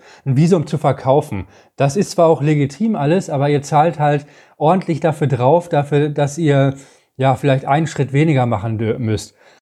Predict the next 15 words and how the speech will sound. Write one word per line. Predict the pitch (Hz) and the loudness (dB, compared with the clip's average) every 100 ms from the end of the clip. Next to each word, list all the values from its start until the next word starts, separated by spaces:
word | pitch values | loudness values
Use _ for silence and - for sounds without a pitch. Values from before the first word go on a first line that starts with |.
| _ _ _ _ | _ _ _ _
Und | 123 143 | 0 2
auf | 165 165 | 2 2
dieser | 185 180 175 170 156 - - | 2 4 4 2 -2 -10 -2
Government-Seite, | 170 196 190 175 139 151 180 180 | 0 2 2 2 2 2 2 2
auf | 151 | 0
dieser | - 143 | 0 0
Regierungsseite | 131 139 196 160 151 151 160 156 | 0 0 2 2 2 2 2 0
findet | 160 160 170 | 0 0 2
ihr | 151 | 2
eigentlich | 143 143 | 0 -2
zu | 139 | -4
neunundneunzig | 131 139 160 151 151 139 | -2 0 2 0 0 -4
Prozent | - 139 139 151 160 160 | -4 -4 0 0 0 -2
eine | 135 | -6
Schritt-für-Schritt-Anleitung, | - 180 180 165 - 180 175 135 131 131 135 147 151 | -2 -2 -2 -6 -4 -4 0 2 4 2 2 0 -2